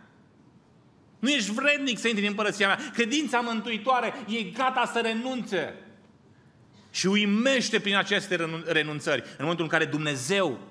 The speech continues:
cere lucrul acesta. Credința ta uimește pe cineva. Nu cunoștințele tale, nu predicile mele,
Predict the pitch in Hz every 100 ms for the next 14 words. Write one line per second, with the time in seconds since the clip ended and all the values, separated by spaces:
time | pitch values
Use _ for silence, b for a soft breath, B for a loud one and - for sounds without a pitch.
0 | - - - - - - - - - -
1 | 135 113 110 113 101 95 107 92 - 98
2 | - - - - - - _ - - -
3 | - - - B B B B B B -
4 | - - - - - - - - - -
5 | - - - - - 131 175 196 - 104
6 | 104 87 - - - _ - - - -
7 | - 113 185 220 214 202 185 170 117 -
8 | - - - _ - - - _ - -
9 | - - _ - _ - - - - -
10 | - - - - - - - - - B
11 | B B _ _ 120 143 120 107 101 107
12 | 104 101 104 - 101 98 98 95 110 107
13 | 107 98 90 - 92 90 95 92 92 90